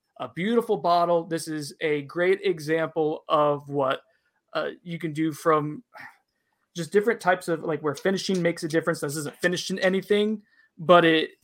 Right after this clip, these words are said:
is, uh, it, it just shows you, like, you finish it in different warehouses, what an M G P bourbon can do, uh, in different types of climates and whatnot, which is really cool. We love Smoke Wagon. It is super caramel and vanilla and just everything great about bourbon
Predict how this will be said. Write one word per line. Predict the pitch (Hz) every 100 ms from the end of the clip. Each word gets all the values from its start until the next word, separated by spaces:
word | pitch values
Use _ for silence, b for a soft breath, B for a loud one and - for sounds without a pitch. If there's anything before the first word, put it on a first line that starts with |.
| _ _ _ _ -
is, | 190 185 185 165
uh, | 175 170 170 170 - B B B _ -
it, | - _ _
it | 202
just | 175 175
shows | - 202 175
you, |
like, | 170 160
you | 151
finish | 180 -
it | 170
in |
different | 160 165 147
warehouses, | 175 156 156 151 151
what | 151 165
an | 165 160
M | 165
G | 156 160
P | - 175 170 165 _ _ _ -
bourbon | 175 170 160 160 160 151 _ _ _
can | 175 160 151
do, | 147 151 147 147 - _ _ -
uh, | 151 143 143 -
in | - 151
different | 143 139 151 -
types | - 143 143
of |
climates | - 135 135 127
and | 139
whatnot, | 135 - 135
which | 135 147
is | 139
really | 151 139
cool. | - 143 -
We | 147
love | 156 170
Smoke | - 170 165
Wagon. | 165 160 156 156
It | 147 151
is | 131 -
super | 165 151 139
caramel | - 165 175 170 175 170 -
and | - 131 127 123
vanilla | 131 170 185 180 180 180
and | 156
just | 143 -
everything | 180 208 214
great | 190 196
about | 180 175 170
bourbon | 175 170